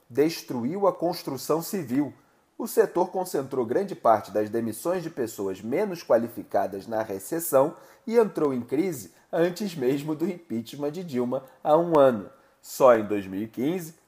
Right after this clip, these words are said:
primeiro ano do segundo mandato de Dilma, a construção civil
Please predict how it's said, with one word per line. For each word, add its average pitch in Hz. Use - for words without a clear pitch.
primeiro 123
ano 131
do 110
segundo 156
mandato 135
de 156
Dilma, 135
a 165
construção 170
civil 127